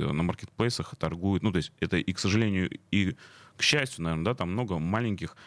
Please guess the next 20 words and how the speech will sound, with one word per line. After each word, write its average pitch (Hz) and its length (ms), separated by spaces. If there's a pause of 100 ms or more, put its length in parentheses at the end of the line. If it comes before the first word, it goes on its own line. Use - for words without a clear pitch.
(200)
э, 82 280
предпринимателей, 87 720
маленьких 87 560
индивидуальных 82 420
предпринимателей, 92 800 (320)
э, 80 360
и - 100
часть 120 260
из 95 80
которых, 139 500
к - 60
сожалению, 87 520
да, 110 280
н-, 82 380
ну, 90 440 (140)
э, 82 180
продают 95 360
продукцию 95 500
без, 107 460
э, 90 180